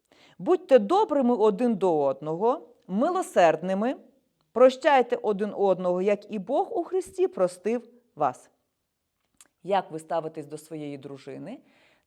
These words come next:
так фактично діти будуть ставитися до вас. І так буде ставитися до вас Бог, дорогі чоловіки.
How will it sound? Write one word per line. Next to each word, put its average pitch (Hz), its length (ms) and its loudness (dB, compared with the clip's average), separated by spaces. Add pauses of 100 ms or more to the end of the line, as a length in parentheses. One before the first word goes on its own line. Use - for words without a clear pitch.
так 220 260 -4
фактично 185 840 -8 (100)
діти 151 520 -12
будуть 160 300 -12
ставитися 160 520 -8
до 139 120 -12
вас. - 280 -14 (640)
І 185 100 -10
так 185 280 -4
буде 160 260 -6
ставитися 196 640 -10
до 135 140 -12
вас 175 280 -6
Бог, 135 320 -14
дорогі 139 300 -16
чоловіки. - 520 -20